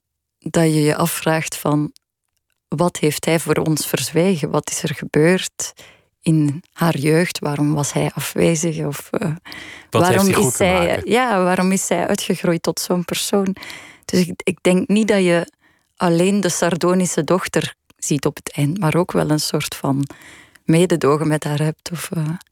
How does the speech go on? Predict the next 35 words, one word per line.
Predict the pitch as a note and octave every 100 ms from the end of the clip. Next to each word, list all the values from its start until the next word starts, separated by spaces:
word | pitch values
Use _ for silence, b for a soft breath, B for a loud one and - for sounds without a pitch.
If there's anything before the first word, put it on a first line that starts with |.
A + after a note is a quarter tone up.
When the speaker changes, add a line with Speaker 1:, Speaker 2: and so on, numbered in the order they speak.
| B B B B B B
Speaker 1:
ja. | - E3 E3 _ _ _ B B B
Speaker 2:
Dit | - C#3+
is |
een | C#3+ D#3+
van | - D3
de, | A2+
een | D3+
van | -
de | C3+ B2+
mogelijke | C3+ - A#2+ - A2+ G#2+ G2 - _ - -
vader-dochterverhoudingen | - B2 A2+ G2+ G2 A2 - G#2+ G#2+ F#2+ G2 F#2+ F#2+ F#2
die, | G2+ G2
die | G2 G2
je | G2
schetst, | - G#2 G#2+ -
waarbij | G2+ F#2+ F#2+
de | F#2
dochter | G2 G2+ - F#2+
een | F2 F2 B B B B B B B
diva | - F#2+ A2+ B2 A2
is, | A2+ A2 B2
of | F2 -
een, | F2 -
of | E2
een | F#2 E2
kreng, | - F2+ F#2+
of | G2 -
een | D#2+
loeder, | E2+ G#2 A#2
of | F#2+
hoe | G2
je | F#2
het | F2+
ook | E2 -
noemt. | F2 A2+ D3